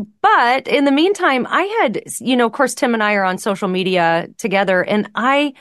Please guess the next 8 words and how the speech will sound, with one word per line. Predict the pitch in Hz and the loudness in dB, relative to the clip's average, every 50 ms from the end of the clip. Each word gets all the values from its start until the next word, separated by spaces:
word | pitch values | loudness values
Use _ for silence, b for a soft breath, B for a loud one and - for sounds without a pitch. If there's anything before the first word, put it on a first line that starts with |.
| b b b b b b _ | b b b b b b _
kept | - 320 466 - - | -2 -2 -2 0 -2
seeing | - - - 311 320 330 277 233 | -6 0 2 4 4 6 4 4
Tim | 214 - - 262 285 254 233 208 180 | 0 0 -2 -2 0 2 2 0 0
post | - - - - - 285 370 - - - - - - - - | -2 -8 -2 0 0 0 0 -2 -4 -8 -8 -10 -10 -10 -4
these | 175 220 226 208 - | 0 0 0 0 0
posts | - - 262 285 330 - - | 0 0 0 0 2 2 0
about | 233 185 202 190 165 - | 2 2 2 0 0 0
deconstructionists, | - 233 214 214 202 190 - 214 208 240 - - 208 185 175 180 - - | -2 -2 0 0 -2 0 0 -2 -2 -2 -4 -4 -2 -2 -2 -2 -4 -10